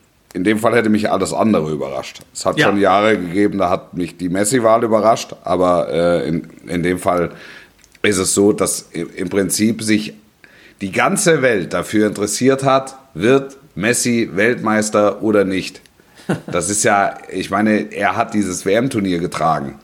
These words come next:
Speaker 1: am Ende.
Speaker 2: Ich wollte sagen, er hat ja nicht, äh, er war ja nicht teilnahmslos, ähm, bei der ganzen Geschichte, auch im
Speaker 1: Ja.
Speaker 2: Finale nicht.
Speaker 1: Eben, eben.
Speaker 2: Ähm.
Speaker 1: Er hat ein super Turnier gespielt, er hat damit seine, seine Karriere gekrönt, also,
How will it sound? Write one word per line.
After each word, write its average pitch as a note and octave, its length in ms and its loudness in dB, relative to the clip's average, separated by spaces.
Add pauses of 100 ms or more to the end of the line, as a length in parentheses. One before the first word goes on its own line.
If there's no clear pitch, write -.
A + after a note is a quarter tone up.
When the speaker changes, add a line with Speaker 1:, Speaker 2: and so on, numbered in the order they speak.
Speaker 1:
am F2 140 -6
Ende. D2+ 320 -8 (500)
Speaker 2:
Ich A#2+ 140 -4
wollte B2+ 180 4
sagen, A#2 240 4
er G2 60 0
hat B2 140 2
ja B2 80 4
nicht, C3 340 -4
äh, A2+ 360 0 (380)
er A2 120 -4
war B2 140 4
ja A#2+ 40 2
nicht B2+ 240 -2
teilnahmslos, F#2+ 840 -2 (100)
ähm, D#2+ 400 -10
bei F#2+ 120 -8
der F#2 120 -6
ganzen F#2 300 -8
Geschichte, - 420 -8
auch G#2+ 160 2
im G#2+ 60 2
Speaker 1:
Ja. G2 60 4
Speaker 2:
Finale F#2+ 340 0 (160)
nicht. - 260 -8
Speaker 1:
Eben, G#2 300 2 (520)
eben. F2+ 160 2
Speaker 2:
Ähm. G#2+ 300 -2
Speaker 1:
Er F#2 80 2
hat F#2 100 2
ein F2+ 80 -2
super G2+ 360 2
Turnier G#2 320 4
gespielt, G#2 580 2
er - 200 -2
hat F#2+ 180 -2 (140)
damit F#2 340 2
seine, E2+ 500 0 (180)
seine E2+ 300 0
Karriere E2+ 480 2
gekrönt, F2 600 2
also, D2 340 -2